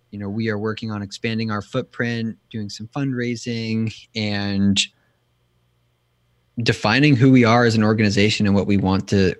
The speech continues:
what we want to be going forward. Um, so that, that's, you know, all, all of my creative energy goes into solving a bunch of interesting problems around how we help young people,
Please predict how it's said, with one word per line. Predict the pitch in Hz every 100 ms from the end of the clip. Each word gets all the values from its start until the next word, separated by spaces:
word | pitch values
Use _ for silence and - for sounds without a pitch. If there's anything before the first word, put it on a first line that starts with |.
| -
what | 113 107
we | 113
want | 101 104
to | 104
be | 104 101
going | 101 92 95
forward. | - 101 98 95 90 92 - - - -
Um, | 104 98
so | 98 104
that, | 113 -
that's, | - 120 - - - - - - -
you | 101
know, | 98 92 -
all, | 110 117
all | - 113
of | 120 110
my | 107 107 104 101 101 101 _
creative | - 117 113 104
energy | 110 104 101
goes | 104 101
into | 101 90
solving | - 104 104 104
a |
bunch | 98 104 101
of | 101
interesting | 101 98 - 98
problems | 98 95 98 101 101 98 -
around | 104 101 95 92
how | - - 104
we | 104
help | 101 101 -
young | 98 98
people, | 107 98 104 101